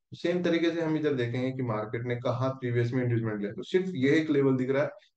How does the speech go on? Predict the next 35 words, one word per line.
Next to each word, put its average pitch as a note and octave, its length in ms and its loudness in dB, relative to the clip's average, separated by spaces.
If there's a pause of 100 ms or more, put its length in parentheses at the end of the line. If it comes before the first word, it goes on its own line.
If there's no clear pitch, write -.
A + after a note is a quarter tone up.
जहाँ B2 160 2
पे C3+ 120 0
market B2 400 0
ने D3 80 -4
inducement A#2+ 440 0
लिया, G#2+ 120 -2
बाकी A#2+ 280 -2
continue D3 420 -2
market C3+ 380 -2
इसी C#3 220 -4
तरीके A#2+ 300 2
से A2+ 60 0
आ G#2 60 4
रहा G#2 140 -2
है। A2 120 -8
ये C3 80 -4
कोई C3 200 0
inducement B2+ 460 -2
नहीं D#3 100 -4
है, D#3+ 80 -6
because B2+ 300 -4
this A#2 180 -4
is B2+ 220 -6
inter-, A#2 200 -6 (380)
market C3+ 400 0
क्या F#3 100 0 (420)
continue G3 480 6
हमारा C#3+ 420 2
इसी C#3 220 -6
तरीके B2 320 -2
से F3+ 160 -2
आया A2 300 0
जा G#2+ 80 -2
रहा G2 160 -2
है। - 60 -8